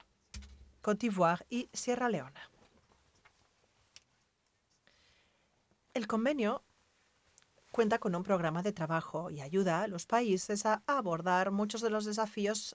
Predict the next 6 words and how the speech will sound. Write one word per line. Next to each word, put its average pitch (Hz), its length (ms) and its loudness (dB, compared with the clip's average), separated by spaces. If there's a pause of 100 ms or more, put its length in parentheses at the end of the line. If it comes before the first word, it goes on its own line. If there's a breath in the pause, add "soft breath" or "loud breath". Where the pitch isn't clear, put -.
mencionados. 202 920 -2
Por - 120 -12
ejemplo, 196 500 0
cómo 170 280 -2
compartir 170 540 -4
datos, 233 560 2